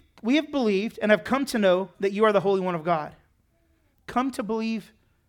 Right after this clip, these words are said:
and know. You see, that's the process of processing. Uh, he used, they used, the disciples, some things in order to process this. They used past information,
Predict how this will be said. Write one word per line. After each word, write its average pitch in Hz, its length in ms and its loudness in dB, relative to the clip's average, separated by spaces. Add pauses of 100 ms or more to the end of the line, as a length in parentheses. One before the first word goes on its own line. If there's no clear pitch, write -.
(220)
and 190 200 -2
know. 180 200 2
You 190 120 -12
see, 220 180 -8
that's 247 300 0
the - 120 -6
process 208 500 0
of 233 100 -4
processing. 196 640 -4 (880)
Uh, 254 60 6 (360)
he 269 300 2
used, 240 420 -4
they 262 80 8
used, 294 500 2
the 233 60 -6
disciples, 247 540 0 (340)
some 233 260 0
things 277 400 2
in 220 120 0
order 226 160 2
to 214 120 -2
process 226 440 0
this. 185 100 -6
They 202 100 -2
used 175 200 -10
past 180 300 -2
information, 170 640 -6